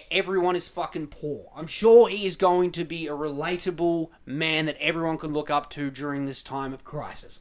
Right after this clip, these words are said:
Um, he faced controversy over his wife's tax arrangement. He campaigned for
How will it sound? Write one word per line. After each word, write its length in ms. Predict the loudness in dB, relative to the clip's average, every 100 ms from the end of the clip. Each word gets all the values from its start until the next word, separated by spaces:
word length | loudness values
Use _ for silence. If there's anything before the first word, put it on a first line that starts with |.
| 2
Um, 400 | 8 8 8 4 -8 -20 -20 -20 -20 -20 -20 -18 -18 -18 -20 -20 -20 -20 -20 -20 _ -20 -18 -8 -8 -6 -8 -8 -10 -10
he 260 | -2 0
faced 340 | 0 -2 -4 -4
controversy 680 | -4 -4 -4 -6 -4 -2 -2
over 200 | 0 -4
his 120 | -6
wife's 400 | -4 -4 -4 -8
tax 440 | -10 -8 -6 -6
arrangement. 720 | -4 -2 -2 -2 -4 -4 -6 _ -20 _ _
He 100 | -12
campaigned 680 | -2 0 0 -2 0 0 -2
for 160 | -10